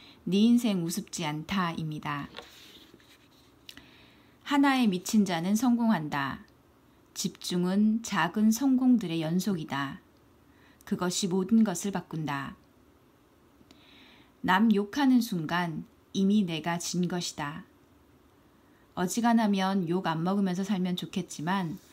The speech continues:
그럴 수만은 없다. 우리나라에서 제일 욕 많이 얻어먹는 사람은 대통령 아닌가?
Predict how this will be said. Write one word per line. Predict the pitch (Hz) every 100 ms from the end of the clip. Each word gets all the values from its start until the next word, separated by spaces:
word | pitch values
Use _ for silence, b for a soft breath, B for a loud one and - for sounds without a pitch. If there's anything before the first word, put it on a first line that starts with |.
| b b b b -
그럴 | 220 208 226
수만은 | - 202 180 190
없다. | 170 - 147 139 202 _ _ _ _ _ _ _ b b b b
우리나라에서 | 196 226 233 214 202 190 185 185
제일 | - 180 202 180
욕 | 170 214
많이 | 175 160 190
얻어먹는 | 165 185 180 180 175
사람은 | 165 160 151 151 175 196 -
대통령 | 170 - 170 165 185
아닌가? | 160 151 151 170 226